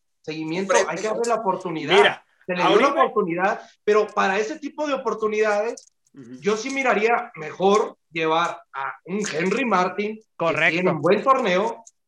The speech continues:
Speaker 1: a un Ormeño,
Speaker 4: Correcto.
Speaker 1: que no es, no es de mi parecer, pero lo llevaría por encima, que es lo
Speaker 2: No,
Speaker 1: que
Speaker 2: no.
Speaker 1: es Chicharito.
Speaker 2: Mira.
Speaker 1: Es que, Arturo,
Speaker 2: No, José Luis,
Speaker 1: dos
Speaker 2: estoy
Speaker 1: goles
Speaker 2: de
Speaker 1: en to-, Arturo, estás hablando del jugador más
Speaker 2: A ver,
Speaker 1: caro,
Speaker 2: mira,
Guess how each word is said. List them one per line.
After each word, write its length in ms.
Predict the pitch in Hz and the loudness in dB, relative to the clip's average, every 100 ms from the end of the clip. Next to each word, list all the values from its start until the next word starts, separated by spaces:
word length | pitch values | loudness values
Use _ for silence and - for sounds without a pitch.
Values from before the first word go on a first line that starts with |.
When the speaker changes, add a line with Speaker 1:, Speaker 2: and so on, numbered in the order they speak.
| _ _ | _ _
Speaker 1:
a 160 | 131 151 | -6 -2
un 160 | 185 262 | 0 4
Ormeño, 760 | 269 226 214 226 220 247 269 _ _ | 4 4 0 0 -2 -2 -4 _ _
Speaker 4:
Correcto. 500 | 151 135 123 156 156 | -6 -4 -4 -4 -4
Speaker 1:
que 40 | 170 | -2
no 100 | 220 | -2
es, 160 | 220 | 0
no 120 | 196 233 | 0 2
es 100 | 269 | 2
de 60 | |
mi 140 | 269 262 | -2 -2
parecer, 540 | 208 185 180 208 233 | -2 -2 -2 -6 -6
pero 160 | 208 185 | -6 -4
lo 120 | 180 | -4
llevaría 480 | 160 170 160 196 208 | -6 -6 -4 -6 -4
por 140 | 247 | -2
encima, 580 | 180 165 220 180 165 190 _ _ _ | -4 -6 -10 -6 -6 -8 _ _ _
que 160 | 127 151 | -6 -2
es 80 | |
lo 40 | 175 | 0
Speaker 2:
No, 200 | 185 170 | 0 0
Speaker 1:
que 60 | 180 | -4
Speaker 2:
no. 80 | - | -4
Speaker 1:
es 40 | |
Chicharito. 500 | 196 196 190 190 214 | -2 -2 0 0 0
Speaker 2:
Mira. 220 | 185 196 - - | 0 -4 -12 -6
Speaker 1:
Es 160 | 190 180 | -4 0
que, 180 | 240 240 | 0 2
Arturo, 340 | 196 196 233 269 | 2 2 2 4
Speaker 2:
No, 60 | 202 | 4
José 220 | 190 180 | 2 -4
Luis, 240 | 190 185 | -4 -2
Speaker 1:
dos 280 | 208 247 285 285 | 6 8 8 6
Speaker 2:
estoy 60 | 196 | 4
Speaker 1:
goles 420 | 233 269 285 254 | 4 6 2 0
Speaker 2:
de 100 | 208 | 0
Speaker 1:
en 180 | 196 190 | 0 0
to-, 300 | 233 233 - _ _ _ | 0 -2 -10 _ _ _
Arturo, 480 | 185 196 285 302 - | -2 -2 0 2 2
estás 360 | - 202 262 269 | 2 0 0 2
hablando 540 | 302 294 302 330 302 - | 2 2 -2 -4 -6 -4
del 160 | 214 208 | -2 -2
jugador 580 | 208 202 190 226 233 156 | -2 0 2 2 2 -2
más 300 | 165 247 330 | -4 0 2
Speaker 2:
A 40 | |
ver, 180 | - 302 | 2 2
Speaker 1:
caro, 420 | 233 190 175 202 - | 0 -2 -4 -6 -2
Speaker 2:
mira, 160 | 403 | -2